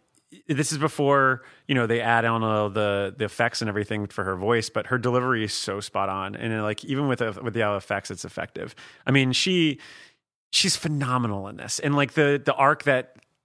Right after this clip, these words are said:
she goes through is just so coarse and so rough. And it's just, like, it is astounding to, like, think of,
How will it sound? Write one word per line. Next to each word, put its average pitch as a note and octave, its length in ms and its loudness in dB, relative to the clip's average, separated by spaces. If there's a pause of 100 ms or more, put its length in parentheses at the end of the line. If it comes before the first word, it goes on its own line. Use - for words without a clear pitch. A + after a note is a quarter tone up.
(100)
she - 180 0
goes A#2 360 2
through G2 420 -4 (500)
is C3+ 240 0
just C3 340 2
so C3+ 320 2
coarse G#2+ 580 -2
and B2 120 -4
so B2 320 2
rough. A2 460 0
And A#2 100 -4
it's A2 200 -4
just, - 160 -2
like, C#3 160 0
it D#3 100 4
is F#3 160 4
astounding D3+ 540 2
to, B2+ 60 0
like, A#2 180 -2
think C3+ 180 -4
of, A#2 220 -2